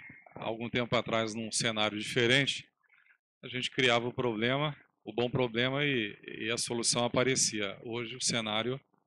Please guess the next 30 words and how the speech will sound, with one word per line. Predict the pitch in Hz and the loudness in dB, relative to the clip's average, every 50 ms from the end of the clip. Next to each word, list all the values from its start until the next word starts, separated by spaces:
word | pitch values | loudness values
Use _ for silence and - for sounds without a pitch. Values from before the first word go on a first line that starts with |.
| _ _ _ _ _ _ | _ _ _ _ _ _
é | - - | -14 -4
totalmente | - 107 - - 110 110 107 110 | -4 -4 -2 -2 -4 -4 -4 -6
diferente, | - - - 147 131 104 92 87 - - - - | -6 -2 -2 -2 -2 -2 -4 -6 -8 -8 -8 -12
né? | 101 107 117 120 110 - - | -10 -8 -8 -8 -8 -12 -20
Então, | - _ - 107 107 107 | -16 _ -12 -10 -8 -8
acho | 110 107 - - | -6 -6 -6 -6
que | - 127 110 104 90 - _ - - - - - _ _ _ _ - | -4 -4 -4 -6 -6 -10 _ -20 -20 -20 -20 -20 _ _ _ _ -4
há | 107 113 113 113 | -2 -2 -2 -2
necessidade | 113 113 113 117 123 104 - - 110 110 104 | -2 0 0 0 0 -2 -2 -2 -4 -4 -4
de | - | -8
ponderar. | - - 113 110 104 104 101 101 110 117 131 139 - _ _ _ _ _ _ _ - - _ _ _ _ | -8 -8 -6 -2 -2 -2 0 0 0 0 0 -2 -4 _ _ _ _ _ _ _ -20 -20 _ _ _ _
É | 107 104 | -12 -12
claro | - - 110 110 107 107 | -6 -4 -4 -4 -4 -6
que, | - - 107 107 101 98 95 92 - - _ _ _ | -6 -4 -4 -4 -4 -4 -8 -10 -14 -20 _ _ _
é, | 101 98 - - - - - - - - - - | -12 -12 -10 -12 -14 -14 -16 -18 -18 -16 -16 -16
a | 101 | -14
gente | 98 - 104 - - - | -14 -12 -12 -12 -12 -12
não | 110 | -10
quer | - 120 117 | -8 -6 -8
desestimular | 110 - 110 120 120 - - - 113 110 107 107 107 110 | -6 -6 -6 -4 -2 -2 -2 -4 -6 -6 -4 -2 -2 -2
as | 113 113 | -2 -2
propostas, | - - 123 120 - - 113 110 117 120 - - 123 127 | -4 -4 -6 -6 -4 -2 0 0 0 0 0 -2 -4 -6
mas | 127 123 117 120 110 | -4 -4 -4 -4 -4
realmente | 107 123 120 110 107 107 104 - | -4 -6 -4 -4 -6 -6 -8 -8
tem | - 110 107 | -8 -10 -8
que | - | -6
avaliar, | 110 104 110 117 110 104 98 98 104 117 120 117 | -6 -4 -4 -4 -4 -4 -4 -4 -2 -2 -2 -4
né, | 101 101 117 127 117 | -4 -4 -4 -2 -2
o, | 101 95 98 - - | -2 -4 -6 -8 -6
a, | - 101 104 98 95 92 | -4 -4 -2 -2 -4 -6